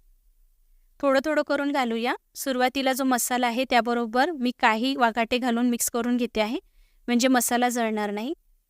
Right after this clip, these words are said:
एकदा मिसळून झाल्यानंतर उरलेले जे वाघाटे आहे ते सुद्धा यामध्ये आपण घालूया. आता सर्व एकत्रित करून घेऊ. तर इथे मला तेलाचं प्रमाण थोडं कमी वाटते आहे, म्हणून आईने थोडं तेल घातलेलं आहे यामध्ये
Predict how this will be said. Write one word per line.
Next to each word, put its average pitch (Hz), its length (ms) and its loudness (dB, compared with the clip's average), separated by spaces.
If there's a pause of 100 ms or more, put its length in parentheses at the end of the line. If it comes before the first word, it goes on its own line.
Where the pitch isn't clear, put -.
(280)
एकदा 247 280 2
मिसळून 269 420 0
झाल्यानंतर 247 680 0 (120)
उरलेले 262 440 0
जे 277 100 2
वाघाटे 233 400 0
आहे 226 300 -2
ते 254 120 2
सुद्धा 233 260 -2
यामध्ये 208 340 0
आपण 214 220 -2
घालूया. 202 360 -2 (2250)
आता 247 200 2
सर्व 254 320 2
एकत्रित 247 480 0
करून 247 260 2
घेऊ. 240 220 0 (560)
तर 247 100 4
इथे 247 220 2
मला 277 280 4
तेलाचं 254 360 0
प्रमाण 277 340 0
थोडं 277 180 0
कमी 247 240 0
वाटते 226 280 -2
आहे, 233 180 0
म्हणून 262 440 0
आईने 233 360 2
थोडं 277 300 0 (100)
तेल 254 220 2
घातलेलं 233 380 0
आहे 220 140 -2
यामध्ये 214 340 -2